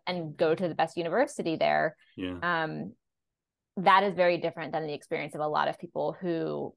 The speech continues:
Speaker 1: live in Charlottesville, have lived there for generations, and then who were in the streets actually defending our city.
Speaker 2: And, and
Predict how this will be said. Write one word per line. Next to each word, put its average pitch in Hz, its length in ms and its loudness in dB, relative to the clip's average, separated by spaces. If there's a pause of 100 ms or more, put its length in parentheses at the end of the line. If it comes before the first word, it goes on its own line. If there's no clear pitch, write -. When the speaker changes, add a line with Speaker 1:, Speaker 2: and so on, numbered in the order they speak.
Speaker 1:
live 170 200 0
in 139 80 -8
Charlottesville, 120 640 -2
have 170 160 -8
lived 151 200 -6
there 151 120 -4
for 170 120 -6
generations, - 760 -8
and 160 260 -2
then 160 180 -2
who 170 120 -6
were 160 160 -2
in 151 140 -6
the - 80 -8
streets - 320 -10
actually - 240 -8
defending - 480 -12
our 67 120 -16
city. - 340 -10 (280)
Speaker 2:
And, 180 140 6
and 151 460 6